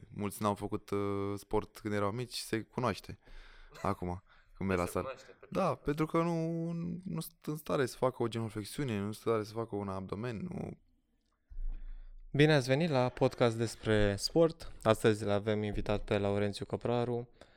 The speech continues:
Speaker 2: sportiv, fost sportiv, actual, uh, antrenor, antrenor de fitness.
Speaker 1: Și antrenor de box.
Speaker 2: Și box, și
Speaker 1: Da.
Speaker 2: mai ce anume?
Speaker 1: Păi, uh, am fost și antrenor de Kempo, doar că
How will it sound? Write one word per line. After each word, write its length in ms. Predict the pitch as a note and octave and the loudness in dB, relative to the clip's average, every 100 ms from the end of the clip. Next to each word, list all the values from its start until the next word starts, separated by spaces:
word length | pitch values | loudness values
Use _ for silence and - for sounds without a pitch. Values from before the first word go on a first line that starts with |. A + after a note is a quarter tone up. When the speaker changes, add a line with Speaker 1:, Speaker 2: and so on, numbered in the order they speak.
| - - - - - | -20 -20 -20 -20 -12
Speaker 2:
sportiv, 760 | - - A#2+ - C#3+ C#3 C3+ | 0 6 8 6 0 0 -2
fost 300 | - - B2 | 0 6 6
sportiv, 480 | - A#2 - A#2+ A2+ | 8 4 6 0 4
actual, 540 | G#2+ - A#2 A2 G#2+ G2+ | 2 2 4 6 6 4
uh, 60 | G2+ G2+ | 2 2
antrenor, 640 | G#2 G2+ G#2 G#2 C3+ C#3+ C#3 - - | -2 -2 -2 2 2 2 -4 -12 -6
antrenor 400 | G#2 G#2 G#2+ G2+ | -4 -2 0 2
de 180 | G2+ | 2
fitness. 800 | G2+ - C#3+ C#3 C3+ - - - _ _ _ _ _ _ _ _ _ | 0 -2 0 2 0 -2 -10 -14 _ _ _ _ _ _ _ _ _
Speaker 1:
Și 140 | - A2 | -8 -6
antrenor 280 | F#2+ F#2+ | -2 -2
de 60 | F2+ | 0
box. 360 | E2+ A#2 - - _ _ _ | 2 0 -2 -16 _ _ _
Speaker 2:
Și 160 | - - | -16 -4
box, 420 | A2 A#2+ - - - | 0 0 0 -16 -12
și 100 | - | -2
Speaker 1:
Da. 60 | |
Speaker 2:
mai 120 | G#2+ | 0
ce 100 | G#2 | 0
anume? 260 | - F#2+ - - - - - - - | -4 -10 -16 -20 -18 -18 -18 -16 -4
Speaker 1:
Păi, 380 | G2 G#2+ A2 | -2 -2 -2
uh, 200 | A2+ A#2 | -4 -4
am 80 | A#2+ | -4
fost 140 | C#3 B2 | -4 -2
și 60 | |
antrenor 240 | G#2 G#2+ G2+ | -2 0 0
de 80 | F2 | 0
Kempo, 500 | - B2 - C3+ C#3 _ _ _ | -2 -2 -2 -4 -6 _ _ _
doar 240 | - G2 | -4 -4
că 140 | - | -2